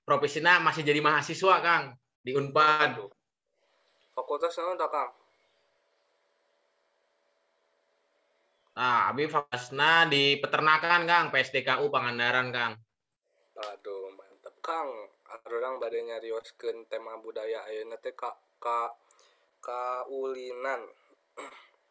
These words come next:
Speaker 2: Upami nyarioskeun tema nu bade dibahas eta teh geuning, kumaha pengalaman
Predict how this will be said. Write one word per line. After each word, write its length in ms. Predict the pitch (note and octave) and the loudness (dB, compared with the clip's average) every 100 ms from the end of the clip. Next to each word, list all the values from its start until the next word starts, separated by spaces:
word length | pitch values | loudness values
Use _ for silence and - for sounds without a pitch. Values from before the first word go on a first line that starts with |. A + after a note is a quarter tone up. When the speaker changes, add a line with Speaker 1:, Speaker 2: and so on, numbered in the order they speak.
| _ _ _ _ _ _ _ _ _ _ _ _ _ _ C#3 | _ _ _ _ _ _ _ _ _ _ _ _ _ _ -8
Speaker 2:
Upami 320 | C3 C3+ D3 | -2 -2 -2
nyarioskeun 640 | C#3+ C3+ C3+ C3 - C3+ | -6 -6 -6 -10 -14 -6
tema 240 | C3 C3+ C3 | -4 -4 -6
nu 160 | C3 | -6
bade 240 | B2 A#2+ B2 | -4 -4 -6
dibahas 400 | B2 A#2+ B2 B2 A#2+ | -8 -8 -8 -10 -10
eta 160 | A#2+ | -10
teh 160 | A2+ A#2+ | -6 -4
geuning, 480 | A#2+ B2+ B2 A#2 A#2 _ _ _ - | -4 -6 -10 -12 -16 _ _ _ -14
kumaha 400 | B2 C3 C#3+ C#3+ | -6 -4 -4 -4
pengalaman 480 | C3 B2 B2 A#2+ | -4 -4 -4 -6